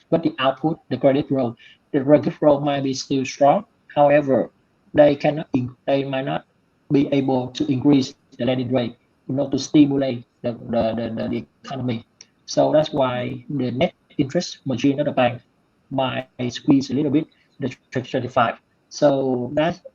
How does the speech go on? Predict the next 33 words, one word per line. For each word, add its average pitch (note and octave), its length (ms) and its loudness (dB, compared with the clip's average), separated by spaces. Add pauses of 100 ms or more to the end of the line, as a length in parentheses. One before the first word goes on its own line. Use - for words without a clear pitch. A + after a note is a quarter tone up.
(320)
might C3+ 160 0
be B2+ 120 0
a A2 40 -4
drawback B2+ 440 0 (300)
for C#3 160 0
the B2 60 0
banking C3 260 -2
sector B2+ 520 -4
in, A#2+ 340 -4
in, B2 400 -4 (320)
in, B2+ 140 -4
in, C3 200 -4
in B2+ 80 -4
twenty B2 240 -6
twenty-five. A#2 600 -4 (320)
So, B2 500 0
uh, A#2+ 360 0
I C3+ 100 0
think C3 300 -4
that's, - 480 -4 (140)
uh, B2 200 0
the A#2+ 120 -2
reason B2+ 440 0
why, B2 500 -2 (460)
you C#3 80 -2
know, B2+ 240 0
the A#2+ 80 -2
banking C3 320 -4
stock - 320 2
is C3+ 160 0
not D3+ 200 -2
favored C3 380 2
recently. B2+ 540 -2